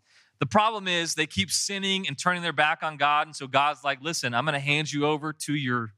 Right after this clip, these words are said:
your sin." He lets the Babylonians come in, destroy Jerusalem, takes all the Israelites back to Babylon. They're in captivity. Well,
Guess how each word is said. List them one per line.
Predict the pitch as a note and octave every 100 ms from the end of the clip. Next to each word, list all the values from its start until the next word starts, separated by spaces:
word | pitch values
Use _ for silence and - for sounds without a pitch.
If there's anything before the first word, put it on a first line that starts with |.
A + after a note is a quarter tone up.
| _
your | C3 B2
sin." | - - B2+ F3 G#3+ _ _ _ _
He | -
lets | C#3+ C#3+ -
the |
Babylonians | B2+ C#3+ D#3 D3+ D#3 E3 E3+ D#3 D3
come | - E3+ D#3
in, | D#3+ E3
destroy | D3 C#3+ - - G3+ F#3+ A3 A3+ A3+
Jerusalem, | F3+ G#3 G3+ G#3 - G#3 G3+ G3 G3+ _ _
takes | - F3 -
all | F#3+ G#3
the | G3+ G#3
Israelites | G3+ F#3 G#3 F#3+ F3+ F#3
back | D3+ F3 F#3
to | D#3
Babylon. | C#3+ F3 F3+ F3 F3 F3
They're | E3 E3+
in | E3+
captivity. | D#3+ E3 D#3 - F#3+ D#3+ C3 B2+ D3 - _ _ _ _ - - _
Well, | D#3+ F3+ F3 F3+